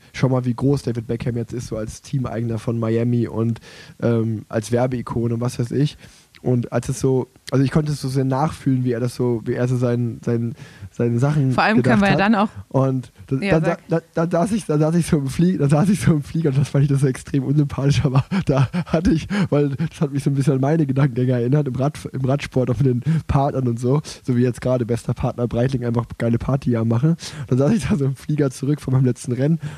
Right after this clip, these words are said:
Speaker 1: und dachte mir einfach so, Alter, ich bin deutsche Beckham, ey. Ich bin deutsche Radsport-Beckham.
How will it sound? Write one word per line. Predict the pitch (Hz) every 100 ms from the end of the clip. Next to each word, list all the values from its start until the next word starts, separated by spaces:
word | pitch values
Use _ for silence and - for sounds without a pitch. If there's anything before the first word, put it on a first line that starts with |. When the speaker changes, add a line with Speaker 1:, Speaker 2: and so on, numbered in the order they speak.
| 107
Speaker 1:
und | 117
dachte | 131 - 135
mir |
einfach | 127 120
so, | 131 123 - - _ _ -
Alter, | 123 123
ich | 117
bin | 117
deutsche | 113 113 113
Beckham, | 143 - 117 -
ey. | 104
Ich | 113
bin | -
deutsche | 123 120 139 123
Radsport-Beckham. | 143 - 147 123 117 143